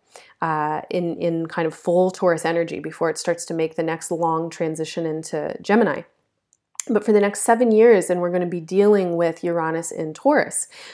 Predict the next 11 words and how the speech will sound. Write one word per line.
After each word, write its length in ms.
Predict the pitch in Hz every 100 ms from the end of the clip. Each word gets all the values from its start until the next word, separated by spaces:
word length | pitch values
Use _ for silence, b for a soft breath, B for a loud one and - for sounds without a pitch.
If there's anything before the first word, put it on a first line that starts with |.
| B
So 160 | -
we 100 | 175
have 180 | 175 165
the 160 | - -
energy 480 | 190 214 208 180 165
of 100 | 156
innovation 760 | 170 165 165 214 208 185 165
and 120 | 156
experimentation 1080 | 156 - 175 165 156 160 202 202 208 180 156
and 160 | 151
disruption 840 | 151 165 - 196 202 - 180 160